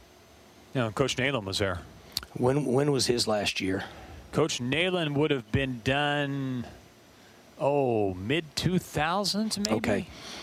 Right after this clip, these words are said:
Speaker 2: So mid two thousands, they brought in Rich.
Speaker 1: Rich Rod, yeah.
Speaker 2: Okay. Rich, I think, deserves credit for read zone, in my opinion.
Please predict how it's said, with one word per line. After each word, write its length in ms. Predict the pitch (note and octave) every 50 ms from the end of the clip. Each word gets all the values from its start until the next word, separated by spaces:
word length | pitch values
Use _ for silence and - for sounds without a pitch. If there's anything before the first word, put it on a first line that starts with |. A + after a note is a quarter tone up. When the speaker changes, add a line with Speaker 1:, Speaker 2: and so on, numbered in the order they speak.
| - - -
Speaker 2:
So 300 | - - - A#2+ A2+ A2
mid 380 | A2 A2 A#2 B2 C3 C3 C3 -
two 240 | - C#3+ D3 D3 B2+
thousands, 800 | - B2+ A#2 A2+ A2+ A2+ G#2+ G2+ - G#2+ G#2+ A2 G#2 - - -
they 220 | A2 A2+ A2 A2
brought 320 | G2 A2 A2 A2 G#2+ G#2
in 400 | G#2+ G#2 G#2 G2+ G2 G2 F2+ F2 - - - - - - - - - - - - - - - -
Rich. 320 | G#2 G#2+ F#2 - - -
Speaker 1:
Rich 200 | C#3+ C#3+ - -
Rod, 220 | A#2+ G#2 G2 F#2+ F2 - - - -
yeah. 160 | A2+ A2+ A#2+
Speaker 2:
Okay. 320 | A2 - - A2 G2 F2+ - - - - - - - - - -
Rich, 480 | A2+ A#2 B2 - D3+ C#3+ - - -
I 140 | A2 G#2+ G#2
think, 560 | - - - - D3+ C#3 A#2+ A2+ A2 - -
deserves 520 | G#2 A2 A2 G2+ G2+ A#2 A2+ A2 G#2+ - -
credit 540 | - - - B2+ B2 A#2 A2+ A2 G2 -
for 440 | - - G#2+ G2 G2 G2+ G2 F#2+ G2 -
read 280 | G#2 G#2+ G#2 G#2 G2 -
zone, 440 | G2 F#2+ G2 F#2 - - - - - - - - - - - - - - - - - - - - - - - - - - - - - - - - - - - - - - - - - - - - - - - - -
in 120 | - A2 G#2+
my 200 | G#2+ G#2 G2+ F#2
opinion. 440 | E2+ - - F#2 F2 - - -